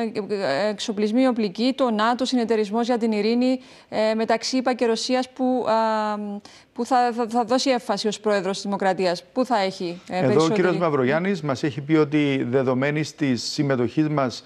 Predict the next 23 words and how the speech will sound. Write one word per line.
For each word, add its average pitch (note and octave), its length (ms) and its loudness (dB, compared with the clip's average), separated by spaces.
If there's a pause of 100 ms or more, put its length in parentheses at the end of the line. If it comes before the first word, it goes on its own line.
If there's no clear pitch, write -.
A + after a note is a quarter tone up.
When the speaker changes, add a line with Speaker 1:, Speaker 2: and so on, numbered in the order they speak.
(200)
Speaker 2:
στην - 240 -6
Ευρωπαϊκή A#2+ 400 2
Ένωση, F#3 560 0
η D3+ 80 2
δική B2 280 0
του D#3 160 0
στάση E3 380 -2
είναι E3+ 120 -2
μια D#3+ 200 0
στάση D#3+ 420 2
διεκδίκησης, C#3 880 0 (300)
σεβόμενη C#3 1000 2
πάντοτε C3+ 400 2
την, A#2+ 300 0
ε, A2 200 -4
κρατική B2+ 600 0
κυ-, A#2 280 0
κυριαρχία, B2 460 0
αλλά F3 240 2
και F3 140 -2
με D3+ 140 0
πολιτικό B2 460 0
ρεαλισμό D#3+ 520 -2